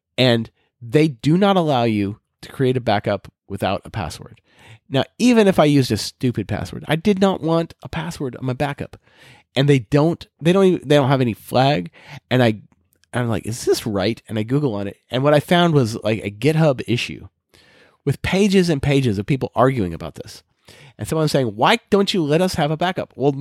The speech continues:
having a backup without a password is a terrible idea. It's like, <sighs> so it was that opinionation, th-, that, that nerd opinionation that this is the way things must be. And they're so opinionated that they're not allowing their software to make a different decision than that.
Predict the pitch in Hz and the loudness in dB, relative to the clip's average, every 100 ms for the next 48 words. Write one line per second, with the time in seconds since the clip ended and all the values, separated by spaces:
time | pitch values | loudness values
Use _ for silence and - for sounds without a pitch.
0 | 135 127 170 220 170 170 190 160 135 _ | -2 -2 2 2 2 0 2 0 0 _
1 | 123 131 165 - 127 180 185 - 156 143 | -6 0 0 0 -4 -4 -4 -2 -2 0
2 | 151 185 185 156 120 95 87 67 - _ | -2 2 2 2 0 -2 -4 -10 -14 _
3 | _ _ _ _ _ _ _ _ 196 165 | _ _ _ _ _ _ _ _ -2 -2
4 | - _ - - - - _ _ _ _ | -4 _ -14 -14 -18 -20 _ _ _ _
5 | _ _ _ _ _ _ - 156 175 175 | _ _ _ _ _ _ 0 2 2 0
6 | 175 156 123 120 - 170 165 123 107 - | 2 2 0 -2 0 0 0 0 -2 -8
7 | - _ _ _ _ _ _ 123 - - | -18 _ _ _ _ _ _ -20 -20 -20
8 | _ 110 113 101 - - 107 - 98 104 | _ -2 0 0 -2 -6 -4 -4 -6 -2
9 | 104 131 170 170 170 151 101 - 85 - | 2 4 4 2 2 2 0 -2 -8 -4
10 | - 170 151 147 123 101 107 95 95 92 | -2 2 2 2 -2 -2 -2 -4 -6 -8
11 | - - - - _ - - 117 113 - | -10 -14 -16 -20 _ -20 -10 -4 -2 2
12 | 208 220 175 113 92 82 90 92 - 110 | 4 4 4 0 -2 -6 -8 -10 -14 -8
13 | 107 110 104 101 117 143 165 135 127 123 | -4 0 0 0 0 2 2 4 4 2
14 | 117 117 107 110 90 95 95 85 110 110 | 0 -2 -4 -4 -6 -6 -6 -6 -8 -8
15 | - 90 101 80 60 53 - _ _ _ | -10 -8 -8 -8 -14 -20 -20 _ _ _
16 | - | -20